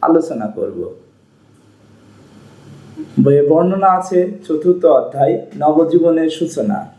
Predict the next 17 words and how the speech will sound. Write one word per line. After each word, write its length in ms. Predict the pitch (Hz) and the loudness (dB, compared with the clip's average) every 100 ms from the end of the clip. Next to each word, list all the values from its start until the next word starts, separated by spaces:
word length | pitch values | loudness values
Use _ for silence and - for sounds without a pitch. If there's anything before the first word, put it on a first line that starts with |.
| _ _ _ | _ _ _
এবং 320 | - 143 156 | 0 2 4
আমরা 340 | 156 156 170 170 | 2 2 0 0
কয়েকটি 400 | 170 175 180 185 | 2 2 0 -4
ছবি 300 | - 160 175 | 0 2 4
দেখতে 320 | 165 156 151 | 2 0 -2
পাচ্ছি 340 | 147 160 - 127 | 0 0 0 -2
এখানে। 440 | 117 113 117 156 - - _ _ _ _ _ _ _ _ - | 2 2 0 -2 -8 -20 _ _ _ _ _ _ _ _ 2
দুইটা 360 | 151 151 160 | 4 4 4
মেয়ে 500 | 151 156 156 311 - - - _ _ _ _ _ _ _ _ _ - 170 | 2 2 0 -2 -6 -14 -20 _ _ _ _ _ _ _ _ _ -6 -4
স্কুলে 400 | - 175 165 156 | 0 2 4 4
যাচ্ছে, 680 | 147 147 - 196 - - - _ _ _ _ _ _ _ _ _ _ _ - - | 2 -2 -2 0 0 -6 -18 _ _ _ _ _ _ _ _ _ _ _ -10 -6
একটা 280 | 135 147 | -2 0
মেয়ে 440 | 139 143 143 139 139 156 | 0 -2 -2 -4 -4 0
জানলার 360 | 147 151 156 151 | 0 2 0 0
পাশে 240 | 139 - | -2 -2
দাঁড়িয়ে 400 | 127 127 127 120 | 0 2 4 4
আছে, 360 | 117 117 139 | 2 0 -2